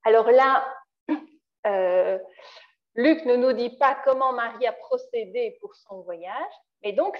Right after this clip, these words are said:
ça nécessitait quand même toute une,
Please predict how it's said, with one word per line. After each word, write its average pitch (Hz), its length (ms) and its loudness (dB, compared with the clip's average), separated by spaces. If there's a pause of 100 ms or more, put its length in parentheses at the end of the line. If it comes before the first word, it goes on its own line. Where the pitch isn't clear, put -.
ça 233 100 -4
nécessitait 254 720 -6
quand 214 100 -8
même 269 360 -8 (1000)
toute 254 300 -14
une, 185 340 -12